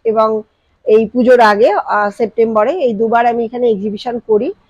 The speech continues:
এই ধরনেরই কালেকশন আমার কাছে আরো বিভিন্ন ধরনের কালেকশন আমার কাছে থাকে।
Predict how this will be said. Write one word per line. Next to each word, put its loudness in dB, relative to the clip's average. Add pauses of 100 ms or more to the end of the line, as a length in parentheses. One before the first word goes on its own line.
(320)
এই 2
ধরনেরই 4
কালেকশন 0
আমার -6
কাছে -4
আরো 2
বিভিন্ন -2
ধরনের -2
কালেকশন -8
আমার -10
কাছে -14
থাকে। -6